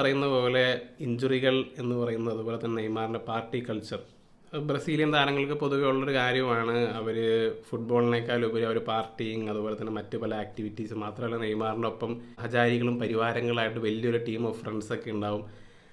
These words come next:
അപ്പോൾ അതൊക്കെ പുള്ളീനെ, ആ, ഈ പറയുന്ന പോലെ ഫുട്ബോൾ കരിയറിൽ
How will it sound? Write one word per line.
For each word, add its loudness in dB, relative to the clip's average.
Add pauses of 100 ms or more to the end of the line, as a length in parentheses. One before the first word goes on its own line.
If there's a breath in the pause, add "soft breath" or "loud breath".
(200 loud breath)
അപ്പോൾ 6
അതൊക്കെ 4
പുള്ളീനെ, 4 (200)
ആ, 6 (460)
ഈ -2
പറയുന്ന 2
പോലെ 2
ഫുട്ബോൾ 2
കരിയറിൽ 4